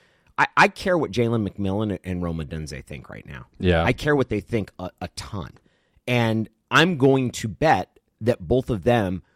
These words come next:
Speaker 1: would like to see Sam Huard play a little more. I'm betting both of them would like to see Sam Huard get some opportunities to throw it a little bit more. So I, I understand, and I think that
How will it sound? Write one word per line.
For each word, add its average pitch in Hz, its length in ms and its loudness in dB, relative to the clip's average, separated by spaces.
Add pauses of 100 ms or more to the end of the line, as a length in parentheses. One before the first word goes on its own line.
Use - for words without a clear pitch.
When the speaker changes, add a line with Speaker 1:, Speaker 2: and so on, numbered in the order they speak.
(200)
Speaker 1:
would 107 240 0
like 101 260 -4
to 113 100 -4
see 113 180 -4
Sam 120 300 -2
Huard 120 260 0
play 185 220 -4
a 180 40 -4
little 80 220 -8
more. 73 280 -14 (520)
I'm 131 160 2
betting 156 320 4
both 127 260 0
of 107 120 -4
them 147 200 4
would 110 120 2
like 107 180 -2
to 113 100 -10
see 120 180 -6
Sam 110 280 -4
Huard 101 240 -4
get 110 160 -4
some 117 120 -4
opportunities 135 720 -6
to - 80 -18
throw 190 260 -2
it 226 120 -8
a 143 60 -2
little 80 220 -6
bit - 160 -12
more. - 260 -16 (440)
So 123 500 4 (480)
I, 120 120 4 (100)
I 156 200 8
understand, 139 640 0
and 131 120 4
I 123 100 6
think - 380 -2
that - 180 -2